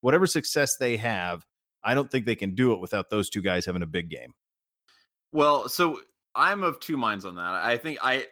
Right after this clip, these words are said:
Speaker 2: I absolutely agree with you. If they have, you know, both of these guys are having huge games, and there's no way that Ohio State loses. I think that's, you know, you can just dominate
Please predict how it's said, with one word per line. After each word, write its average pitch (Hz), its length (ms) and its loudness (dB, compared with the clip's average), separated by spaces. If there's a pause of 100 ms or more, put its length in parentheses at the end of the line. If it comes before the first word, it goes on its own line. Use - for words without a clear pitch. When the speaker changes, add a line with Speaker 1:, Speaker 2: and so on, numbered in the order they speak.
(120)
Speaker 2:
I 131 120 0
absolutely 139 340 0
agree 127 160 2
with 113 120 0
you. 107 180 0
If 98 140 -6
they 110 140 -2
have, 107 400 0
you 123 100 -12
know, 101 120 -4
both 110 240 -2
of 113 60 -12
these 104 160 -6
guys 104 260 -4
are 101 80 -8
having 98 240 -4
huge 98 220 -8
games, 95 300 -8
and 92 80 -14
there's 95 180 -8
no 92 200 -4
way 90 280 -4
that 85 140 -8
Ohio 95 220 0
State 87 260 -6
loses. 95 340 -4
I 95 120 0
think 95 180 -8
that's, 92 360 -6
you 85 120 -12
know, 82 60 -8
you 98 140 -8
can 101 120 -6
just 98 180 -8
dominate 92 580 0